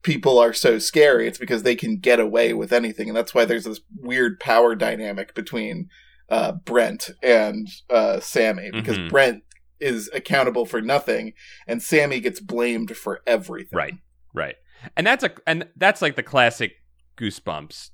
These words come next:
Speaker 2: trope, right? Is,
Speaker 1: Mm.
Speaker 2: is little kid gets
Speaker 1: Mm-hmm.
Speaker 2: blamed for everything. And I think that's what's really frustrating about this book, is because we've seen this trope so many times,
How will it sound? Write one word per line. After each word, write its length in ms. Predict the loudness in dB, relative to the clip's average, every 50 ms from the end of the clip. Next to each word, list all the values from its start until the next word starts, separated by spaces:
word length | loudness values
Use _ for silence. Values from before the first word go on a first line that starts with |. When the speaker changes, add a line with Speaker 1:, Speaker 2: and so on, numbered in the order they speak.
| _ _
Speaker 2:
trope, 420 | -20 -12 -8 -6 -6 -6 -8 -14 _ -4
right? 320 | 0 2 4 4 4 4 2
Is, 100 | 0 -2
Speaker 1:
Mm. 200 | -4 -8 -8 -8
Speaker 2:
is 160 | -6 -4 0
little 180 | 0 2 2 2
kid 240 | 2 2 2 4 4
gets 200 | 2 -2 -2 -2
Speaker 1:
Mm-hmm. 40 | -2
Speaker 2:
blamed 260 | -2 -2 -2 -2 -4
for 100 | -4 -4 -4
everything. 360 | -2 -2 -4 -6 -8 -8 -10 -12 -18 -20 -16 -8 -4
And 100 | -2 0
I 20 |
think 160 | 0 0 0 0
that's 140 | 0 0 0
what's 160 | -2 -4 -4
really 380 | -6 -6 -2 0 0 2 0 -2
frustrating 600 | -2 0 2 2 2 2 0 -2 -2 -2 -4 -4
about 260 | -2 -2 -2 -2 -2 -4
this 180 | -8 -8 -8
book, 300 | -8 -6 -6 -6 -6 -8 _ _ _ -20 _ -8
is 120 | -8 -6 -4
because 260 | -4 -4 -4 -4 -4
we've 160 | -6 -8 -8
seen 380 | -4 -2 0 2 2 2 0 0
this 180 | -2 -2 -4 -6
trope 320 | -4 -2 -2 -2 -2 -4
so 300 | -6 -2 2 2 4 4
many 260 | 4 2 2 0 -2
times, 640 | -4 -6 -10 -10 -10 -10 -12 -14 -16 -18 -20 -20